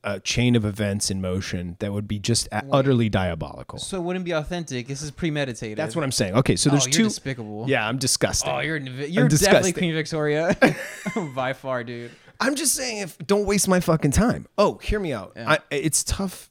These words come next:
Speaker 1: you know, compatibility is a thing, right?
Speaker 2: Okay.
Speaker 1: And I would, I definitely know that I would put forth a hundred percent effort to genuinely
Speaker 2: Mm-hmm.
Speaker 1: see if there was love there.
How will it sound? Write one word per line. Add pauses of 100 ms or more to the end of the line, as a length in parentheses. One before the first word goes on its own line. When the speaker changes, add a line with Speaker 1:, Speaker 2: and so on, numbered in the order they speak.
Speaker 1:
you
know,
compatibility
is
a
thing,
right?
Speaker 2:
Okay. (640)
Speaker 1:
And
I
would, (320)
I
definitely
know
that
I
would
put
forth (360)
a
hundred
percent
effort
to
genuinely
Speaker 2:
Mm-hmm.
Speaker 1:
see
if
there
was
love
there.